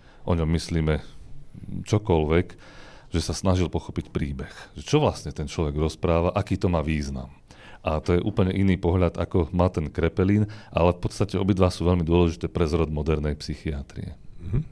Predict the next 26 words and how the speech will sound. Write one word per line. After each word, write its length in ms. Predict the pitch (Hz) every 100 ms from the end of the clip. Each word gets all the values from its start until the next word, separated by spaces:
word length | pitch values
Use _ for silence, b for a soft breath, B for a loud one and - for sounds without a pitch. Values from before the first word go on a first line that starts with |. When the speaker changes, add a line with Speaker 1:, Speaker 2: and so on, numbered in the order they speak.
| -
Speaker 2:
jasné. 360 | - 92 - 80 82 B B B B -
Čiže 320 | 107 113 123 - - - - -
snaha 340 | - - 107 120
počúvať 500 | 104 - 123 110 104
pacienta 540 | 98 101 113 110 107
bol 240 | 98 95
asi 180 | 95 -
nejaký 360 | 98 92 92 98
taký 260 | 98 -
prvý 340 | 101 98 98 104
krok 240 | 98 95
smerom 400 | - 90 90 92
k, 100 | 87 - - - _ _ _ _ - -
k 80 | - 90 87 90
naozaj 560 | 85 87 92 101 95 95
pomoci 560 | - 87 92 - 98 95 - - - - - -
pacientom? 720 | 90 - 95 98 113 107 107
Speaker 1:
To 80 |
si 160 | 117 113
veľmi 160 | 120 98
dobre 240 | 92 87
povedal. 480 | - 76 73 69 67 - -
Hej, 160 | 80 76
s-, 80 | -
vo-, 260 | 92 95 117
a-, 180 | - 131